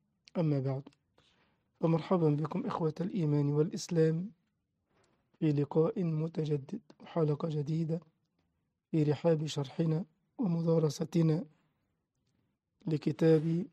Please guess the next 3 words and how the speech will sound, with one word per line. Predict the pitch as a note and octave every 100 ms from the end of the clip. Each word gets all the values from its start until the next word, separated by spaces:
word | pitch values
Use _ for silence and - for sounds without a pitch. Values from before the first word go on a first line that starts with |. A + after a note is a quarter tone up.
| _ -
الأربعين | F#3 - F3 D3 D3+ D3+ D#3+ D#3+ F3 - _ _ _ _ _ - -
النووية | E3 D3 D3+ D3+ C#3+ D3 C#3+ D3 D3 _ _ _ _ _ _ _ _ _ -
للإمام | E3 - E3 D3+ D#3 D3+ D3+